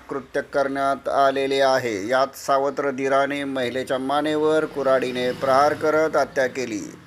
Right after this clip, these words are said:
या घटनेने या परिसरात खळबळ उडाली असून पोलीस अधिक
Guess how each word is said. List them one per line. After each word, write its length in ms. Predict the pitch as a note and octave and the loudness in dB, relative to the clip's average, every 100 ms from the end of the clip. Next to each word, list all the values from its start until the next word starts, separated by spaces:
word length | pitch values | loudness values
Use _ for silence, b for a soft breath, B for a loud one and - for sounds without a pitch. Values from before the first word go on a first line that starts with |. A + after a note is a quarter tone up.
| B B - | B B -2
या 220 | A#2+ D3 | 4 4
घटनेने 600 | D3 D3 D#3 D3+ D#3 D#3 | 4 0 -2 -4 -2 0
या 120 | C#3 | 0
परिसरात 640 | C3 C#3 C3+ B2+ D3 D3+ D#3+ - | 0 -2 -6 -2 2 2 2 -2
खळबळ 440 | - C3+ D3 D#3+ D3+ | -4 0 2 2 2
उडाली 440 | C3+ C#3+ D3 D#3 | 2 2 2 2
असून 460 | D#3 D3+ D#3+ D#3+ D#3+ | -2 -2 -4 -4 -6
पोलीस 560 | C3+ C#3 C#3+ D3 C3 | -4 -4 -4 -6 -6
अधिक 280 | - C#3 C#3 | -6 -6 -6